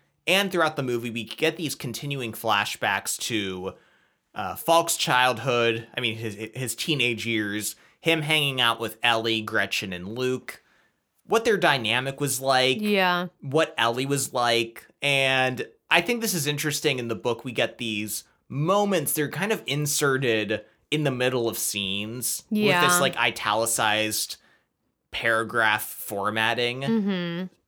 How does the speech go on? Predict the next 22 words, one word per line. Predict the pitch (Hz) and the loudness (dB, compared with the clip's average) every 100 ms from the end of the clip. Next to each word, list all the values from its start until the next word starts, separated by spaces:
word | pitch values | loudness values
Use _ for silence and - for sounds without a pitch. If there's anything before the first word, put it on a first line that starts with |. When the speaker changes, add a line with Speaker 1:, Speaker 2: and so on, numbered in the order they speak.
| - | -4
Speaker 1:
that | 143 135 127 - | 2 2 2 -2
is | 143 135 120 | 0 0 -2
kind | - 156 | -2 0
of, | 147 139 | 0 2
like, | 117 - | 2 2
spurred | - - 139 123 127 | 0 0 0 0 2
on | 107 107 117 | 2 2 2
by | 117 104 104 | 2 4 2
something | - 123 123 | -2 -2 -4
going | 117 117 110 | 0 0 0
on | 104 104 101 98 98 - _ - | 0 0 -2 -4 -8 -12 _ -4
in, | 127 113 - - | -2 -2 -8 -4
with | 131 - | -4 2
Falk | 143 123 131 | 4 4 2
in | |
the | 107 | -4
present | - 90 101 123 131 117 | -4 -4 -2 -2 -2 0
that | 113 | 0
will, | 113 107 | 0 2
like, | 104 95 90 _ _ | 2 0 -2 _ _
bring | 127 110 104 | -4 0 2
up | 101 - | 0 -2